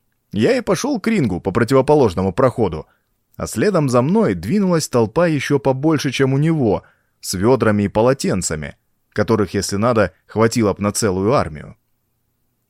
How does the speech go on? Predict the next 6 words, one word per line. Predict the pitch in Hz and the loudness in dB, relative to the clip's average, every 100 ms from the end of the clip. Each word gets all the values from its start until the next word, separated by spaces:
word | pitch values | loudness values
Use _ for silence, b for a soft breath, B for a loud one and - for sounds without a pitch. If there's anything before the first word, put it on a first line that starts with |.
| _ | _
Удивительно, | 95 107 110 117 175 156 92 82 73 _ | -6 -4 -2 -2 -4 -4 -4 -6 -10 _
как | 175 - _ | -6 -6 _
тяжко | - 165 - 143 | -4 -4 -4 -2
этим | 135 120 | -2 -2
киношникам | 104 104 120 147 120 107 95 | -2 -2 -2 -4 -4 -4 -4
приходится, | 92 - 160 135 107 113 | -4 -4 -4 -4 0 0